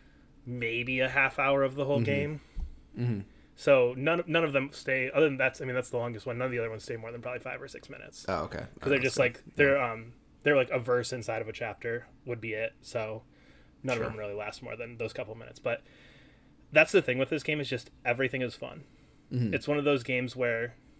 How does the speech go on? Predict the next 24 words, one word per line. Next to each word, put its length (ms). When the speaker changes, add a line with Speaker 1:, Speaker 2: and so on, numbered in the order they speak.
Speaker 1:
you 180
just, 220
you're, 220
you're 120
constantly 540
playing 380
it, 200
not 320
for 160
like, 160
"Oh, 140
what's 180
the 80
story? 340
What's 160
going 220
on? 280
What's, 160
tell 120
me 40
more 140
about 140
the 80
world." 440